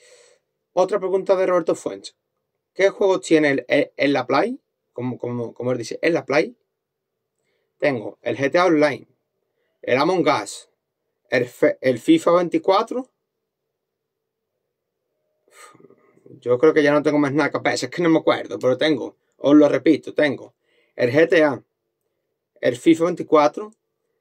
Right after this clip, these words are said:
el Among Us, el Fortnite, que ya no lo, que ya no lo, lo uso.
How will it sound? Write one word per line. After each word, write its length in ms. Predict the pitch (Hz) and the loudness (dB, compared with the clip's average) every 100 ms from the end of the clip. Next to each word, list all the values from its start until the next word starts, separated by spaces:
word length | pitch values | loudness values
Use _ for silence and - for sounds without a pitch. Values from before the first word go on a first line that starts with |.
| _ | _
el 120 | 117 | -6
Among 300 | 131 170 170 | -2 0 0
Us, 320 | 175 233 240 - | 0 0 -4 -6
el 140 | 135 | -6
Fortnite, 440 | 123 143 135 151 127 | -2 -2 0 0 -2
que 120 | 117 | -4
ya 120 | 120 | -4
no 100 | 147 | -4
lo, 320 | 151 143 139 | -2 -2 -4
que 140 | 120 123 | -6 -4
ya 120 | 123 | -2
no 100 | 147 | 0
lo, 380 | 147 135 131 - | 0 0 0 -2
lo 200 | - 127 | 0 2
uso. 400 | 139 160 - 262 | 2 0 -4 -8